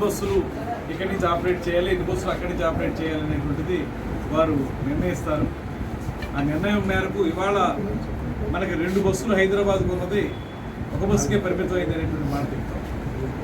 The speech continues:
అయితే ఈ మధ్యకాలంలో ప్రధానంగా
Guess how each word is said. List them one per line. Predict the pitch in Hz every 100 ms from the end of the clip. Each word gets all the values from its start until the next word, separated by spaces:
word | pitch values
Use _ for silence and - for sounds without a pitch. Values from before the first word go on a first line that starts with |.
| - - - - - - - - - - - 156
అయితే | 175 208 185 196 - - - - - - - - - 170
ఈ | 190
మధ్యకాలంలో | 202 208 202 196 196 202 190
ప్రధానంగా | 170 185 185 190 202